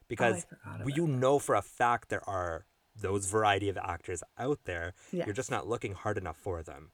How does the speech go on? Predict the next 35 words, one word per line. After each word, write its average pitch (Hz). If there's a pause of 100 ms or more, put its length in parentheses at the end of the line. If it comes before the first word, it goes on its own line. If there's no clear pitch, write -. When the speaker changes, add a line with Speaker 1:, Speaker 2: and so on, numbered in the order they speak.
Speaker 2:
Mm-hmm. 170
Speaker 1:
But 151
even 214
I 101
can 117
say 131 (100)
that 92 (420)
Jake 180
Gyllenhaal 135 (160)
needs 107
to 117
bring 107
in, 123
that's 127
a, 101
like, 95
a 98
hundred 110
million 101
dollar 98
movie. 110 (520)
You 131 (100)
hire 185
Jake 101
Gyllenhaal 123
for -
Jake 123
Gyllenhaal. 95
You're 98
not 131
because 160
you 139
want 135
someone 101
white. 92